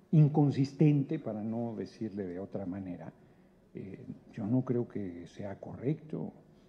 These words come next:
y por eso es que decidí salir a comentar con ustedes, porque yo podría dejar correr, como dejé correr cualquier cantidad de injurias, incluidas del senador Clemente Castañeda, el día de la sesión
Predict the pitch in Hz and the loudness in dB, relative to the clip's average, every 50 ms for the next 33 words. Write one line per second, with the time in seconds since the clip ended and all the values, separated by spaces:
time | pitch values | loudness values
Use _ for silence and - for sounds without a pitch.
0 | _ _ _ - 135 - - - 104 - 113 110 - - 160 156 - - 143 110 | _ _ _ -4 -4 -4 -4 -8 -6 -6 -6 -6 -4 -4 -4 -4 -2 -4 -4 -4
1 | 90 80 - 90 90 98 120 143 147 139 - 95 87 95 110 117 110 - - - | -4 -6 -10 -8 -4 -2 -2 -2 -2 -4 -6 -8 -6 -2 -2 -2 -2 -2 -6 -8
2 | 80 90 87 80 - 98 98 - - 87 87 82 - - - - 180 202 196 165 | -8 -8 -10 -8 -8 -10 -10 -8 -8 -8 -8 -8 -12 -10 -4 -2 -2 0 0 -2
3 | 135 - 143 127 - - 180 196 190 233 226 226 220 220 220 190 - 196 202 - | -2 -4 -8 -6 -2 0 -2 0 0 -4 -4 -4 -2 -2 -2 0 0 -2 -2 0
4 | - 165 160 202 226 220 214 - 147 127 120 120 120 - 156 175 - - 165 160 | -2 0 2 2 2 0 2 2 2 2 4 2 2 2 2 0 0 0 -2 0
5 | 160 160 160 - 147 123 - 143 147 - 143 127 123 - 127 135 135 139 131 127 | -2 -2 0 -2 -2 -2 -2 -4 -2 0 0 0 0 0 0 0 2 2 0 0
6 | - 135 131 127 117 120 139 - - - - - - - _ - - 113 101 - | 2 0 0 0 0 -2 -4 -6 -10 -20 -20 -20 -20 -20 _ -8 -6 -6 -6 -6
7 | - 92 95 104 120 147 196 185 147 120 110 - - - - - - 117 107 104 | -6 -4 2 4 4 4 4 4 2 0 -2 -4 -6 -12 -16 -14 -10 -8 -6 -6
8 | 104 98 101 110 110 107 - 110 101 101 107 107 - 120 110 120 110 - - 147 | -6 -4 -4 -6 -6 -4 -6 -4 -4 -4 -4 -4 -4 -4 -2 -4 -4 -2 -4 -2
9 | 123 120 117 107 107 139 170 - - - - - - - _ - 107 104 117 110 | -2 -2 -2 -2 -2 -2 -4 -6 -16 -20 -20 -20 -20 -12 _ -8 -6 -4 -4 -4
10 | 101 110 123 123 117 92 - 104 92 - - 113 110 107 110 123 139 | 0 0 0 0 0 -2 -4 -10 -12 -10 -8 -6 -4 -2 -2 -4 -6